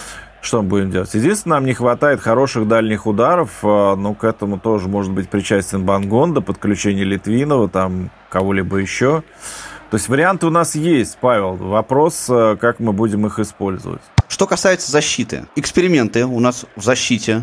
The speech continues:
Speaker 2: да, у нас, э, в этот раз опять Литвинов играет, э,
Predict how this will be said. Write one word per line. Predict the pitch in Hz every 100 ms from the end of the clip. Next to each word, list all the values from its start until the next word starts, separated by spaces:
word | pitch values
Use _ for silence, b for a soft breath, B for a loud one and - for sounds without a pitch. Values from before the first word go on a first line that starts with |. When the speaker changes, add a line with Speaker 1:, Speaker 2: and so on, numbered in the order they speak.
| 117
Speaker 2:
да, | 98 113 131 123
у | 95
нас, | 107 123 - -
э, | 113 107 104 104 104 104 101 95 -
в | 92
этот | 113 113 104
раз | 117 110 - - - - 87 92 90
опять | - 113 135 120 - -
Литвинов | 110 120 120 87 - - - - -
играет, | 101 113 104 87 - -
э, | 90 87 87 85 85 85